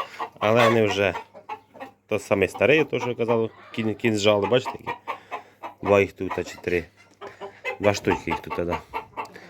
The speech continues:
Але вони вже всі такі красиві, мужчини. Не знаю, всі гарні.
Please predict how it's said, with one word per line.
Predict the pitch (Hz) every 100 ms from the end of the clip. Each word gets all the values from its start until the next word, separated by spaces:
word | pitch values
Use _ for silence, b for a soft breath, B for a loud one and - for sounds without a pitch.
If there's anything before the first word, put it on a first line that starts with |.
| B
Але | 113 117
вони | 107
вже | 90
всі | 92 -
такі | 85 82 82
красиві, | - 87 - - 107 98
мужчини. | 90 90 - - 110 107 - - 784 - - 571 622 - - - 1077 1077
Не | 1077
знаю, | - 87
всі | - 101
гарні. | 85 80 78 78